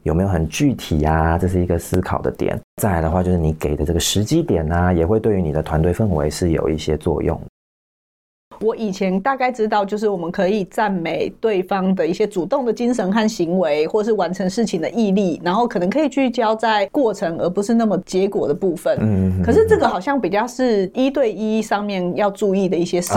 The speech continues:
Speaker 2: 情。
Speaker 1: 啊，是，是。
Speaker 2: 我以前就没有特别去想到在团体中还要考量别人的感受，然后时机点这个问题耶。
Speaker 1: 哎呀，大家很敏感的。
Speaker 2: 嗯，嗯，嗯，真的。
Speaker 1: <laughs> 对啊。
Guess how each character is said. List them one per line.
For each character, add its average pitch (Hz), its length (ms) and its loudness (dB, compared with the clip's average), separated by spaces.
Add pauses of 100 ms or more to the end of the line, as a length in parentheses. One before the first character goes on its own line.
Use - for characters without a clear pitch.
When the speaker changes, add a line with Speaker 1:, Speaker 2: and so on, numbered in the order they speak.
Speaker 2:
情。 82 100 2
Speaker 1:
啊， - 20 2
是， 104 220 2
是。 - 140 -6 (120)
Speaker 2:
我 440 140 2
以 320 40 2
前 208 220 -2
就 - 100 0
没 277 120 2
有 196 100 2
特 262 180 -2
别 175 140 -6
去 220 140 -4
想 214 260 -4
到 196 180 0
在 196 200 0
团 190 360 -4
体 190 220 -2
中 185 260 -2
还 202 180 -2
要 320 120 2
考 175 240 -4
量 151 240 -2
别 185 220 2
人 190 200 0
的 185 120 0
感 165 240 -6
受， 202 260 0
然 185 100 -2
后 208 120 0
时 208 160 -2
机 277 200 2
点 - 240 -2
这 202 120 -2
个 185 80 -2
问 190 260 2
题 - 120 -14 (100)
耶。 101 180 2
Speaker 1:
哎 85 80 2
呀， 80 160 -2
大 95 100 0
家 87 240 0
很 87 200 -2
敏 80 260 2
感 - 240 -4
的。 - 80 -10 (140)
Speaker 2:
嗯， - 200 2
嗯， 262 920 2
嗯， 277 100 2
真 370 160 2
的。 - 20 4
Speaker 1:
<laughs> - 120 6
对 - 20 6
啊。 220 320 2